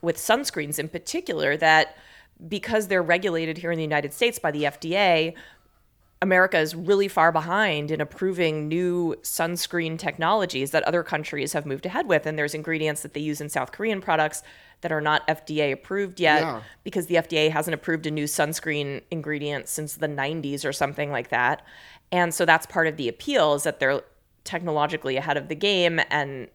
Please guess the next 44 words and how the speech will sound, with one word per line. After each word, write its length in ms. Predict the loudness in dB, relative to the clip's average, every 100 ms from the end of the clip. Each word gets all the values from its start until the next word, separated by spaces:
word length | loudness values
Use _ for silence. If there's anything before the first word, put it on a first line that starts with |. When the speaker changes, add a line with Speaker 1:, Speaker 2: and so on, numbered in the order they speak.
| -10
Speaker 1:
there's 160 | -8
just 140 | -8 -4
not 100 | -4
as 120 | -4
much 120 | -8
red 180 | -8 -8
tape 240 | -8 -10
to 60 | -6
getting 200 | -6 -4
these 160 | -8 -12
thing-, 140 | -16 -10
things 220 | -8 -8
approved. 340 | -10 -4 -4 0
So, 180 | -2
like, 360 | 4 4 4 -4 -20 -20 -20 _ _ _ -20 0
I 80 | 2
just 200 | 2 2
don't 200 | 0 2
buy 180 | 6 6
their 140 | 4
argument 440 | 2 0 0 -2 -2
that 140 | -4
they're 140 | -2 -4
truly 460 | -6 -8 -4 -2
a 80 | -2 -4 -12
Korean 420 | -10 -8 -8 -8
brand 320 | -2 0 0 -4
because 380 | -10 -12 -14 -12
they're 240 | -8 -6 -4
an 80 | -6
American 340 | -6 -6 -4
brand. 360 | 6 6 6 0 _
But, 360 | 4 6 4 0 _ _ _ _
I 40 | 0
mean, 140 | 2 4
all 120 | 4
these 200 | 2 -4
things 200 | -6 -2
they're 120 | -2
saying 320 | 0 -2 -2
can 120 | -4
still 200 | -6 -4
be 120 | -4 -6
true. 540 | -4 -2 0 -2 -4